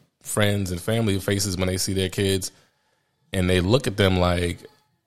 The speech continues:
almost like they pat themselves on the back, like, "Yeah, I did good. I did good with this one." And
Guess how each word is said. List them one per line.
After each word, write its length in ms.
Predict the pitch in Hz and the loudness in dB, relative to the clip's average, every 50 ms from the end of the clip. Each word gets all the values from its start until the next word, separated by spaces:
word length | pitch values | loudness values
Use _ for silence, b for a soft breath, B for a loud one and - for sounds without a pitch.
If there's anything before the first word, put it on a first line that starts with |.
| _ - | _ -2
almost 280 | 107 113 110 107 - | 0 2 2 2 0
like 100 | 104 95 | 0 -2
they 100 | 98 95 | -2 -2
pat 240 | 90 - - - - | 0 2 2 2 2
themselves 360 | 104 107 - 107 101 95 98 | 2 0 2 4 4 4 4
on 60 | 98 | 2
the 60 | 95 92 | 0 2
back, 220 | 90 104 98 90 | 0 0 0 0
like, 160 | 87 85 85 | 0 0 0
"Yeah, 160 | 85 90 92 | 0 0 0
I 40 | 104 | 0
did 260 | 107 117 110 92 90 | 0 0 0 0 0
good. 380 | 95 110 110 98 85 85 - - | 0 0 2 2 2 0 -2 -4
I 100 | - 104 | -4 -4
did 180 | 104 98 87 92 | -2 -2 -2 2
good 220 | 110 117 104 92 | 4 4 4 4
with 80 | 90 87 | 2 2
this 220 | 107 113 110 - | 2 2 2 2
one." 280 | 95 87 85 85 90 92 - - _ _ _ _ _ _ _ _ _ _ _ _ _ _ _ _ _ _ - | 2 0 0 0 -2 -4 -8 -14 _ _ _ _ _ _ _ _ _ _ _ _ _ _ _ _ _ _ -2
And 480 | 113 110 107 104 104 104 101 - - | 0 2 2 2 0 -2 -2 -4 -6